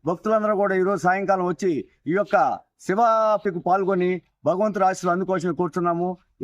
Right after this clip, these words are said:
ఎక్కడా లేని విధంగా మన ప్రాంతంలో మన సూళ్ళూరుపేట కన్యకాప దేవస్థానంలో ఏర్పాటు చేస్తున్నాము.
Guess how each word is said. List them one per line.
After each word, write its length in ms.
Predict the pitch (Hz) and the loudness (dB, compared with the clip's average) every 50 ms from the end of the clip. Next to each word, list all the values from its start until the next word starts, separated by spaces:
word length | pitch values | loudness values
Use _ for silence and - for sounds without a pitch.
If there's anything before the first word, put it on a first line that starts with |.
| 156 | -4
ఎక్కడా 240 | 170 - 220 220 226 208 | -2 -2 0 0 0 0
లేని 160 | 214 214 208 202 202 | 0 0 0 0 0
విధంగా 260 | 180 208 196 196 190 180 | 0 0 2 2 0 0
మన 100 | 180 175 147 175 | 0 -2 0 2
ప్రాంతంలో 460 | 185 196 196 156 202 196 185 180 151 123 - _ _ _ 139 | 2 2 2 0 0 0 2 0 0 -2 -4 _ _ _ -6
మన 100 | 151 165 147 | -6 -4 -2
సూళ్ళూరుపేట 420 | 160 185 190 202 196 - 185 175 170 - | 0 0 0 0 0 0 -2 -2 -2 -2
కన్యకాప 320 | 175 180 185 180 185 170 165 165 | -2 -2 0 0 0 0 0 0
దేవస్థానంలో 340 | 170 165 - - 160 156 160 165 | 0 0 0 0 0 2 0 0
ఏర్పాటు 220 | 160 180 165 147 160 | 0 -2 -2 -2 -2
చేస్తున్నాము. 480 | 160 156 - 160 156 151 151 151 160 | -4 -2 -2 0 0 0 0 0 -2